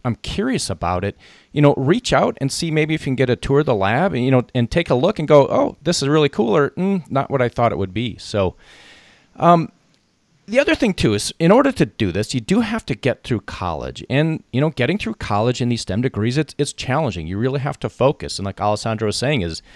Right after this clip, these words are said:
you know, his focus was on cycling. And then he decided, "You know what? I need to, I need to go focus on the college." So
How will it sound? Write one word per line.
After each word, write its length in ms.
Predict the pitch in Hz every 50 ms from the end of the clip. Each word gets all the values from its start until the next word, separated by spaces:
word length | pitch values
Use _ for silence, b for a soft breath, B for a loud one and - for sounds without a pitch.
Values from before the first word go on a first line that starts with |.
| b b b b b
you 80 | b -
know, 100 | 110 120
his 200 | 113 131 131 -
focus 420 | - - 127 131 - 139 123 -
was 180 | - 117 120 117
on 160 | 123 123 123
cycling. 600 | 117 - - 127 165 - - 107 87 80 85 76
And 160 | 98 107 110
then 100 | 110 120
he 80 | 131 139
decided, 380 | 131 131 123 - 131 135 143 143
"You 60 | 139
know 100 | 143 147
what? 180 | 165 - - -
I 120 | 135 135
need 200 | 139 151 170 180 -
to, 200 | - 202 - -
I 120 | - 135
need 160 | 139 151 165 160
to 80 | 151
go 120 | - 143 131
focus 420 | - - 123 117 - - 104 -
on 100 | 101 95
the 80 | 87 -
college." 560 | - - 104 107 107 98 78 67 - - -
So 280 | - 127 127 123 110